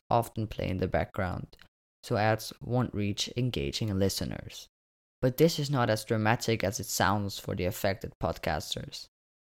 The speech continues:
because they still have a lot of options to monetize their podcast. For example, with paying subscribers,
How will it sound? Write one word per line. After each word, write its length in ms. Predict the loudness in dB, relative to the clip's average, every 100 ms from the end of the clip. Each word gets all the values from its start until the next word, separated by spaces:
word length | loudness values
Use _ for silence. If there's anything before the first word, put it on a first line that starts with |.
| _ _ -20
because 380 | -4 -2 0 4
they 160 | 4
still 440 | 4 2 4 4 6
have 420 | 4 4 2 -2
a 80 | 0
lot 260 | 2 4 4
of 140 | 2
options 600 | 0 0 0 -6 -6 -8
to 120 | -2 0
monetize 580 | 2 0 0 0 0
their 140 | 0 0
podcast. 680 | 0 -4 -4 -6 -6 -10 -18 _ _ _ _ _ _
For 80 | -4
example, 560 | -2 4 4 4 -2 0
with 240 | -2 -6 2
paying 240 | 4 4
subscribers, 880 | 2 -4 0 2 2 2 0 -2 -8